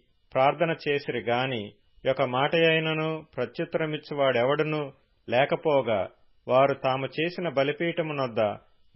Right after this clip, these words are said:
గంతులు వేయ మొదలుపెట్టిరి. మధ్యాహ్నము కాగా ఏలీయా, "వాడు దేవుడై ఉన్నాడు, పెద్ద కేకలు వేయుడి. వాడు ఒకవేళ ధ్యానము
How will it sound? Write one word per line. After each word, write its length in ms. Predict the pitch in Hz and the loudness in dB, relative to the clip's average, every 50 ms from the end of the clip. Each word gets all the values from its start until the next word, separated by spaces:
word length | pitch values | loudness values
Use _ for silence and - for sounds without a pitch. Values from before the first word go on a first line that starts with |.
| 110 | -4
గంతులు 320 | 117 131 143 - 180 180 175 | -4 -4 -2 -2 0 0 2
వేయ 280 | 160 165 156 156 156 | 4 4 4 4 4
మొదలుపెట్టిరి. 920 | 156 147 131 127 135 139 135 135 127 120 - 123 113 110 110 104 92 - - _ _ _ _ _ _ _ - | 2 0 0 0 0 -2 -2 -4 -6 -6 -4 -4 -2 -2 -2 -4 -6 -8 -12 _ _ _ _ _ _ _ -10
మధ్యాహ్నము 540 | 113 117 123 160 165 151 139 175 170 170 | -8 -2 2 2 2 2 0 -2 -4 -4
కాగా 480 | 165 - 156 143 143 143 135 139 135 131 | -2 0 0 2 2 2 2 2 2 2
ఏలీయా, 640 | 120 117 127 139 151 160 151 147 127 113 107 107 110 _ _ _ _ _ _ _ _ _ - 127 | 2 2 0 0 0 2 2 2 2 2 0 -2 -8 _ _ _ _ _ _ _ _ _ -2 2
"వాడు 240 | 131 139 143 143 | 4 4 4 4
దేవుడై 540 | 139 117 127 131 147 156 165 170 175 170 170 | 2 0 0 2 2 2 4 4 4 4 2
ఉన్నాడు, 580 | 165 156 147 147 147 147 139 135 135 127 127 139 _ _ _ _ _ _ _ _ - | 0 -2 -2 0 0 0 0 0 0 -2 -4 -8 _ _ _ _ _ _ _ _ -2
పెద్ద 180 | 127 123 135 165 | -2 0 0 0
కేకలు 440 | - - 165 160 156 - 160 160 | 2 2 2 2 2 0 0 -2
వేయుడి. 640 | 151 127 120 123 127 135 135 131 117 123 110 101 98 - - _ _ _ _ _ _ _ _ _ _ _ _ _ _ - | 0 0 2 2 4 4 2 2 2 0 -2 -4 -6 -12 -20 _ _ _ _ _ _ _ _ _ _ _ _ _ _ -2
వాడు 260 | 117 123 135 143 147 | 2 4 4 4 4
ఒకవేళ 720 | 139 135 127 - 139 131 139 151 170 175 175 147 127 120 127 - _ _ _ _ _ _ - | 2 0 0 0 0 2 4 4 6 6 6 4 2 2 -2 -8 _ _ _ _ _ _ -12
ధ్యానము 480 | 107 101 123 131 139 156 170 175 175 | -4 -2 0 2 2 2 0 -2 -2